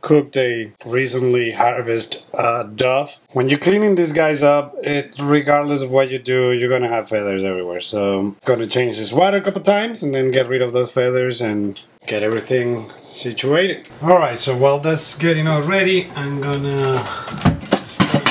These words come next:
getting this all taken care of. So normally what I do is that I use onion, cumin, salt, pepper,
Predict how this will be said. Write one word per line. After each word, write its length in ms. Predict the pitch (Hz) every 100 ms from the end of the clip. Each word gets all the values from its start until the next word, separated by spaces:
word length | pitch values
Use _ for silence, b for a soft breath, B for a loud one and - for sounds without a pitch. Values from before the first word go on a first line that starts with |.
| 139
getting 260 | 135 135
this 300 | 131 135 120
all 320 | 127 135 135 131 135 - - - - - -
taken 420 | 151 143 127 135
care 280 | 123 170 190
of. 760 | 190 190 156 - - - - -
So 560 | - - - - 143 - - - -
normally 680 | 170 175 190 185 185 185 180
what 220 | 156 151
I 120 | 147 139
do 440 | 147 151 147 147
is 240 | 143 135 131
that 120 | 127
I 40 |
use 580 | 127 127 127 127 120 - - -
onion, 720 | 160 170 170 170 165 170 151 -
cumin, 500 | - 151 151 151 147
salt, 400 | 143 - 147 143
pepper, 480 | 143 147 131 143 135